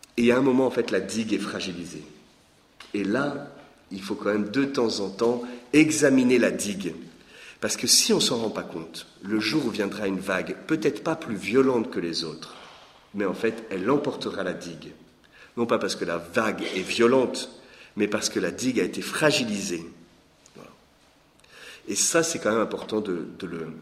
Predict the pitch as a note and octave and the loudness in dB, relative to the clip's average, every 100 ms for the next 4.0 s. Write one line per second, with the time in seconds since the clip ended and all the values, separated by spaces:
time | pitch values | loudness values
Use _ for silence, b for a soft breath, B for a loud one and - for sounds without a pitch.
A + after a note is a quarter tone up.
0 | - F2 F2 A2 - F#2 - - B B | -16 -12 -2 0 2 -2 -4 -12 B B
1 | B - - G#2 D#3 D3+ A#2 A2+ D#3 G#2+ | B -4 -4 -4 2 4 4 6 6 6
2 | E2 A#2 - - G2+ F2 - - - _ | 2 -2 2 2 2 -4 -6 -18 -20 _
3 | - B B - - - G2 G2+ G2 | -20 B B -20 -16 -10 -6 -2 -2